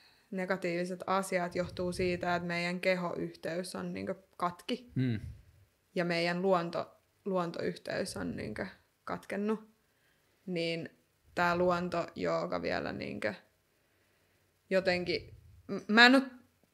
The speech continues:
Speaker 1: mä tutustuin tähän aika vastikään tietyllä tapaa, mut niinkö,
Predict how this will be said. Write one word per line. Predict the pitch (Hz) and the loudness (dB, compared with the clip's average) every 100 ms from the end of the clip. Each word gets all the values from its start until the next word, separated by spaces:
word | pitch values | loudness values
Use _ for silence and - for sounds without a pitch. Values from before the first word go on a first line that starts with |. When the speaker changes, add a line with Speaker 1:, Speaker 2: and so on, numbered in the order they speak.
| - 202 - 233 | -12 -12 -6 0
Speaker 1:
mä | 233 | 4
tutustuin | 294 269 233 - 180 175 | 6 6 4 2 -2 0
tähän | 175 180 175 | -2 0 0
aika | 175 180 | 0 4
vastikään | 190 190 - 170 185 156 143 180 | 4 2 -2 -2 0 -2 -4 -2
tietyllä | - 170 170 180 | -2 -2 -2 -2
tapaa, | 180 180 190 190 190 196 | 0 0 4 4 6 4
mut | 185 180 | 0 -2
niinkö, | 175 170 175 175 | -2 -2 0 0